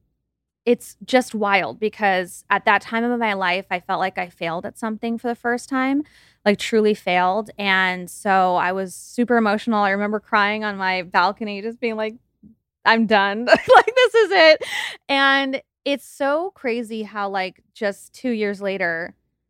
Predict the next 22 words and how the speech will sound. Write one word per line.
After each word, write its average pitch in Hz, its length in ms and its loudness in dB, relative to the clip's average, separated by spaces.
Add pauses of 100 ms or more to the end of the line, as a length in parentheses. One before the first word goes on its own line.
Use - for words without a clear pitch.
(180)
just - 340 -6
actually 202 580 -2
the 180 160 -6
path 208 480 0
that 196 100 0
I 190 100 2
was 180 220 -6
taking 196 320 -6
and 185 80 -4
what 180 100 0
I 175 80 2
wanted 175 360 -4
to 196 100 -12
do, 180 260 -4
like, 160 160 -4
actually 175 480 -2
happened. - 640 -4
And 180 100 -6
it's, - 340 -12
it's - 320 -2
just - 320 -2
about, 196 440 2